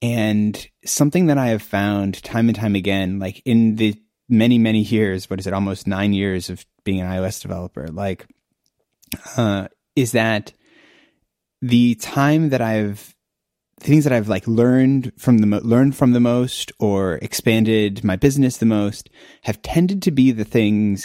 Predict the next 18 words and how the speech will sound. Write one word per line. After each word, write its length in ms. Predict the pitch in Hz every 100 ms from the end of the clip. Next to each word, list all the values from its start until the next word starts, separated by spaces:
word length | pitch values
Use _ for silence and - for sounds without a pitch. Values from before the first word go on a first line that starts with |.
| -
and 100 | 104
the 60 |
times 560 | 98 - 113 101 92 -
when 160 | 110 101
I'm 140 | 101
doing 340 | 110 131 139
something 560 | 120 120 110 107 95 95
new, 440 | 98 71 67 90 -
where 120 | 107
I'm 120 | 101
doing 320 | 113 127 131
something 500 | 120 117 107 104 104
that 100 | 95
I 80 | 101
haven't 440 | 92 110 110 120 -
tried 320 | - 98 98
before. 500 | - - 107 151 190 _ _ _ _ _ _ _ _ _ -
Because 640 | 120 117 113 110 104 -